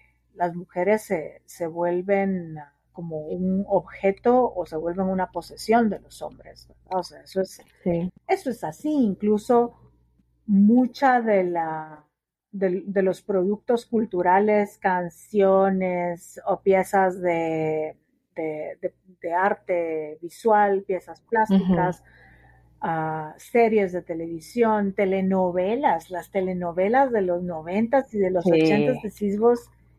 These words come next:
Speaker 1: "¿Pero en qué diablos
Speaker 2: Sí.
Speaker 1: estábamos pensando, verdad?". Mira, yo amo,
Speaker 2: Sí.
Speaker 1: amo Betty la Fea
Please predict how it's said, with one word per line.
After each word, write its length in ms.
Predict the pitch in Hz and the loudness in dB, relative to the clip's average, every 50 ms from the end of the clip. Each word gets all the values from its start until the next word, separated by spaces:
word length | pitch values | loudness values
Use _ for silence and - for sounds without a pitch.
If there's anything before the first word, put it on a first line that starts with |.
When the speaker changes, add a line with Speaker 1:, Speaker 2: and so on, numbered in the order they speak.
| _ _ _ _ _ _ _ _ _ _ _ _ _ _ _ _ _ _ | _ _ _ _ _ _ _ _ _ _ _ _ _ _ _ _ _ _
Speaker 1:
"¿Pero 240 | - 220 208 196 196 | 0 0 0 2 0
en 120 | 190 185 - | -2 -4 -6
qué 240 | - - 220 226 | -2 0 0 0
diablos 680 | 220 226 240 240 247 254 262 269 - - 302 302 - - | 0 0 0 0 2 4 4 4 4 4 4 2 0 -4
Speaker 2:
Sí. 40 | 226 | -10
Speaker 1:
estábamos 560 | 202 - 208 190 196 214 226 240 269 269 - | -8 -4 -2 0 0 0 0 0 -2 -4 -4
pensando, 840 | _ - 196 170 175 170 - - 285 427 466 480 392 294 196 - - - | _ -8 -8 -8 -8 -10 -2 -2 -2 0 -2 -4 -6 -8 -8 -10 -12 -18
verdad?". 380 | - - _ - 226 240 - - | -20 -20 _ -10 -8 -8 -8 -6
Mira, 380 | - 220 208 208 214 202 202 - - | -4 -2 2 4 4 4 2 0 -4
yo 280 | 208 220 226 233 - _ - | -2 0 0 0 -2 _ -6
amo, 340 | 233 240 254 254 262 269 269 | -2 -2 -2 0 0 2 4
Speaker 2:
Sí. 280 | 277 277 277 269 - - | 4 4 2 0 -2 -2
Speaker 1:
amo 280 | 220 220 233 247 254 240 | -2 -2 0 0 0 2
Betty 300 | 240 233 233 233 - 254 | 2 2 0 0 -4 -4
la 180 | 233 208 175 | -2 -2 -4
Fea 440 | - - - 196 202 233 277 415 - | -4 -4 -2 0 2 2 2 0 -2